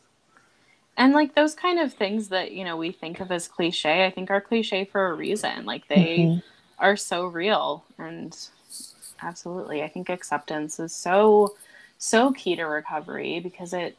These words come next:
Speaker 1: I mean, it lowers the amount of fighting that you're doing with yourself and with your
Speaker 2: Mm-hmm.
Speaker 1: body and with your thoughts.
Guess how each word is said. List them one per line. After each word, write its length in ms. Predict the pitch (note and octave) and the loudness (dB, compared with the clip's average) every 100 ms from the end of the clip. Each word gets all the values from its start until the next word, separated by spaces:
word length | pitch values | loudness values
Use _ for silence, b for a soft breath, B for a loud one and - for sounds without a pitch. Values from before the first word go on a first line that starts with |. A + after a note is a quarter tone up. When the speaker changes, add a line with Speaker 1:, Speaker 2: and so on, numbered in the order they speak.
| _ _ F#3+ | _ _ -12
Speaker 1:
I 40 | |
mean, 140 | F3+ E3 | -10 -10
it 120 | - | -8
lowers 480 | F#3+ F3 F#3+ F#3+ F3+ | -4 0 0 0 -2
the 100 | F3 | -4
amount 260 | E3+ D#3+ E3 | -4 -2 -4
of 100 | D#3+ | -6
fighting 460 | - D#3 F#3+ - - | -2 0 0 -2 -10
that 180 | - | -10
you're 140 | - C3+ | -8 -6
doing 320 | - G#2 - | -6 -8 -10
with 200 | B2+ - | -12 -14
yourself 460 | - - - D#3+ F3+ | -14 -8 -4 -4 -4
and 120 | E3 D#3+ | -14 -18
with 120 | _ | _
your 100 | - | 2
Speaker 2:
Mm-hmm. 120 | F#3+ | 2
Speaker 1:
body 420 | D3+ F3 D#3+ D#3+ | 4 0 -2 -4
and 100 | D#3+ | -8
with 160 | D3 - | -8 -10
your 100 | E3 | -10
thoughts. 640 | E3 - C#2 - - - | -6 -2 -2 -4 -10 -14